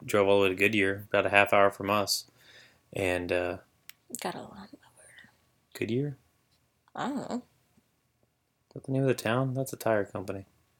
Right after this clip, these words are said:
Speaker 1: That's right.
Speaker 2: Well, Goodyear, yeah, that's
Speaker 1: Yeah,
Speaker 2: a,
Speaker 1: I'm
Speaker 2: that's
Speaker 1: just,
Speaker 2: a
Speaker 1: my mind
Speaker 2: suburb.
Speaker 1: turned off there for a second. So we drove there to go look at lawnmowers and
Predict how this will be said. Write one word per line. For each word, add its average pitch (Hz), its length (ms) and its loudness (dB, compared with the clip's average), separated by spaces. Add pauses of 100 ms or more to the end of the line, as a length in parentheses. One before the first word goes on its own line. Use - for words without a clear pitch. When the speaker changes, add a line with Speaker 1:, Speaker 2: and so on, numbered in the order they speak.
(760)
Speaker 1:
That's 113 140 0
right. 101 240 4
Speaker 2:
Well, 277 120 0
Goodyear, 247 400 2
yeah, 233 320 -2
that's 285 160 -2
Speaker 1:
Yeah, 110 240 6
Speaker 2:
a, 262 60 -4
Speaker 1:
I'm 214 60 0
Speaker 2:
that's 214 40 2 (140)
Speaker 1:
just, 254 40 6 (240)
Speaker 2:
a - 80 8
Speaker 1:
my 202 60 8
mind 110 140 12
Speaker 2:
suburb. 110 100 8
Speaker 1:
turned 107 220 4
off 101 180 8
there 107 140 4
for 110 100 0
a 101 60 2
second. 107 260 -2
So 127 320 10 (180)
we 120 80 8
drove 117 220 12
there 113 240 12
to 107 140 8
go 113 120 10
look 110 160 8
at - 80 2
lawnmowers 107 560 6
and 95 220 -10